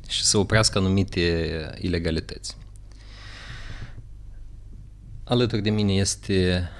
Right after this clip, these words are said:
doamna Oxana Ișanu, avocatul meu, care <clears throat> va vorbi despre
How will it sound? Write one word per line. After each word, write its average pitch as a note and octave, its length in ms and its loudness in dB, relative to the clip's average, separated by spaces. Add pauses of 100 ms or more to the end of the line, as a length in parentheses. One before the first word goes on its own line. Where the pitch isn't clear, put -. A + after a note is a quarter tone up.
(160)
doamna F2 260 2
Oxana E2 300 -2
Ișanu, B2 400 2
avocatul F2 520 0
meu, A#2 300 0 (960)
care F2 580 2 (180)
<clears throat> G2 340 2
va F#2+ 180 2
vorbi F2 500 2 (760)
despre E2 760 2